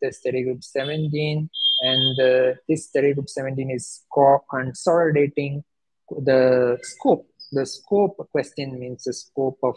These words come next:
uh, work which happens in the next study period, that is twenty twenty-five to twenty twenty-eight, as input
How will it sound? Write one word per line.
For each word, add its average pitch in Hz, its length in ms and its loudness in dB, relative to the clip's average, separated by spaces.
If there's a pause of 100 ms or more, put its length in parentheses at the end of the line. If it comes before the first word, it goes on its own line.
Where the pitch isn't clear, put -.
(100)
uh, 120 280 -6
work 123 300 -2
which 123 220 -2
happens 151 540 -8 (320)
in 135 120 -6
the 131 100 0
next 143 420 -4
study 123 380 0
period, 139 300 6 (320)
that 131 180 0
is 131 260 -2
twenty 143 440 -2
twenty-five 135 920 0
to 131 80 -6
twenty 123 460 -8
twenty-eight, 117 680 -2 (380)
as 135 380 -4
input 156 760 0